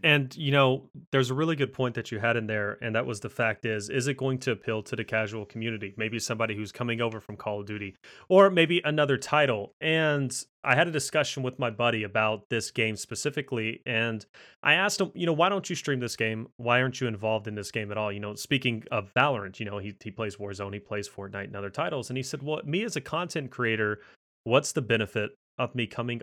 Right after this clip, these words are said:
over to Valorant. There's no content that could be made from it. Now, of course, that's all objective, but maybe new game modes that are going to be released could, in fact, maybe have more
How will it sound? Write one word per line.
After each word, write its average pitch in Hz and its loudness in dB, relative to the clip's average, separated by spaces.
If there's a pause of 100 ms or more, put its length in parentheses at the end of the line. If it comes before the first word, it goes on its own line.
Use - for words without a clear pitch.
over 127 0
to 110 -4
Valorant. 95 -4
There's 113 0
no 131 4
content 135 -4
that 113 0
could 117 -4
be 104 -4
made 117 0
from 98 -4
it. 101 -6
Now, 147 6
of 139 -4
course, 147 0
that's 131 0
all 135 2
objective, 120 -2 (640)
but 147 6
maybe 151 4
new 175 0
game 151 0
modes 143 0
that 139 0
are 139 0
going 127 -4
to 117 -12
be 110 -4
released 104 -6
could, 127 0
in 120 -2
fact, 120 -6
maybe 113 -2
have 135 2
more 113 0